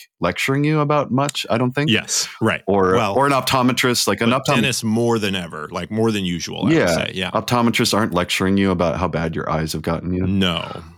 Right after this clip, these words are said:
Speaker 1: So I was talking to this, to my barber about this, and we're kind of laughing. It's like, "Oh, yeah, that's true. You know, it's so pleasant to be here with just a barber. You just cut, and there's no shaming, you know?" And then she
Speaker 2: Yeah.
Speaker 1: looks at the back of my neck. She was like,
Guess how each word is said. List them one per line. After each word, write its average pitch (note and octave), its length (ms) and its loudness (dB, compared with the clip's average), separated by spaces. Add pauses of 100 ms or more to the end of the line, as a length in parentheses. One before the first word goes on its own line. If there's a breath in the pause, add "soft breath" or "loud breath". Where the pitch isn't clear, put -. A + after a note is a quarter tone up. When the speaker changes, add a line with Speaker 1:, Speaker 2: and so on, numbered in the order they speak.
Speaker 1:
So B2+ 100 2
I - 20 4
was A2+ 60 2
talking B2+ 300 4
to A2 80 4
this, G#2 300 2 (100)
to G2+ 80 0
my F#2 100 2
barber A2 300 4
about E2 260 0
this, F2 220 -2
and E2+ 80 0
we're D#2+ 80 0
kind E2 160 -2
of D#2 80 -2
laughing. E2 340 0
It's E2 100 -4
like, - 120 -2
"Oh, D3+ 80 2
yeah, E3+ 180 2
that's G2+ 160 2
true. D#3+ 240 2
You F#2 80 2
know, F#2+ 140 2
it's F#2+ 140 0
so E3 120 2
pleasant F3+ 320 2
to E3+ 60 2
be F3 160 4
here D#3 180 4
with C#3 160 2
just C#3+ 160 2
a D3+ 60 2
barber. D3+ 340 2
You F#2 120 2
just B2+ 180 -2
cut, F#3 240 0
and G2 80 2
there's G#2+ 120 2
no B2+ 120 2
shaming, D3 360 2
you G2 60 2
know?" F#2+ 140 2 (500 loud breath)
And B2 80 2
then C#3+ 120 4
she D3+ 120 2
Speaker 2:
Yeah. C#3+ 60 4
Speaker 1:
looks C#3+ 160 2
at B2+ 80 2
the B2 80 2
back A2+ 180 0
of B2 60 2
my G#2+ 80 2
neck. A2 180 0
She - 80 -2
was G2 80 2
like, F2 180 -2